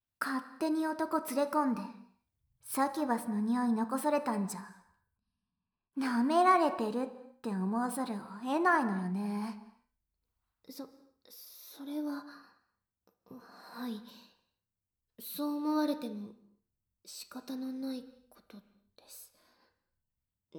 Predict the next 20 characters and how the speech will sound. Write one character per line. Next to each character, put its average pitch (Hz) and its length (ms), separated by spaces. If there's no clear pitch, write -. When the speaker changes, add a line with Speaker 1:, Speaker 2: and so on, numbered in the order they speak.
Speaker 2:
で 277 100
も、 269 340
私、 302 400
本 - 320
当 466 120
に 440 140
知 453 180
ら 415 120
な 427 100
く - 140
て。 311 80
Speaker 1:
ま 403 80
あ 415 280
い 392 340
い - 20
わ。 320 400
私 294 440
だ - 0
っ 440 40
て、 - 60